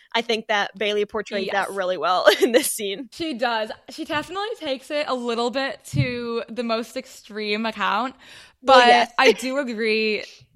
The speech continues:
Speaker 2: It is sort of the intern's jobs to do the busy work and to do the things that the resident does not want to do. The resident is a happy resident when the interns are scurrying along doing all of their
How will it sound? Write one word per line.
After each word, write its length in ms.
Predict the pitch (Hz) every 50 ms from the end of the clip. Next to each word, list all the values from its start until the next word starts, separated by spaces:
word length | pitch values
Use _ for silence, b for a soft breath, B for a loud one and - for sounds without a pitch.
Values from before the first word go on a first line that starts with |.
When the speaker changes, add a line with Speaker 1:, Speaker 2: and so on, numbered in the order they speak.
| - _ -
Speaker 2:
It 120 | 254 -
is 100 | 311 -
sort 200 | - 302 277 277
of 80 | 285 262
the 120 | 320 302
intern's 640 | 262 254 254 233 - 269 254 254 254 247 247 247
jobs 380 | - 233 214 208 208 208 202 -
to 120 | - 247
do 320 | 220 214 208 208 208 208 202
the 100 | 196 208
busy 280 | 185 202 196 180 208 208
work 400 | 208 220 226 226 240 233 - -
and 240 | - 226 226 220 202
to 100 | 196 214
do 300 | 190 202 208 196 202 202
the 60 | 208 208
things 340 | - 208 196 196 196 185
that 200 | - 202 196 -
the 200 | - 208 202 190 190
resident 240 | 202 302 320 320 294
does 120 | 302 269
not 220 | 247 269 254 247 233
want 180 | 240 233 226
to 60 | 214 202
do. 440 | 190 208 196 196 196 196 202 196 190
The 120 | 226 247 240
resident 360 | 240 247 240 262 262 262 240
is 100 | 262 240
a 60 | 254
happy 280 | 247 240 226 226 240 220
resident 420 | 208 202 196 208 202 208 202 185
when 100 | 202 202
the 120 | 208 208
interns 480 | - 208 202 202 202 202 202 202 196 -
are 500 | - 202 202 202 202 202 202 202 202 196 -
scurrying 500 | - - - - 240 220 214 208 196 202
along 320 | 208 202 202 190 190 196 202
doing 220 | 208 196 185 190
all 160 | 196 202 196 202
of 100 | 208 -
their 440 | 208 208 202 208 190 196 214 220